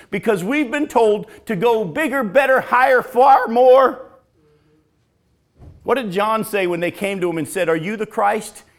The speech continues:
He said, "A man can only receive what he's been given from above."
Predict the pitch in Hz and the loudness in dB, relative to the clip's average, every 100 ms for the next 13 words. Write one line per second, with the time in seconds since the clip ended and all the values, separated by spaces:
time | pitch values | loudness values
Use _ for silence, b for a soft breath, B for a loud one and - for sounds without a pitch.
0 | b 196 180 185 160 156 190 226 233 196 | b -10 -4 -2 -2 -4 -6 -6 -6 -6
1 | 180 - 202 226 262 226 226 214 214 175 | -8 -6 -6 -6 -6 -8 -10 -10 -8 -6
2 | 185 170 147 151 147 190 151 139 135 - | -6 -6 -6 -6 -2 -4 -2 -4 -6 -8
3 | 151 139 123 147 113 95 101 - | -8 -8 -6 -6 -6 -10 -14 -20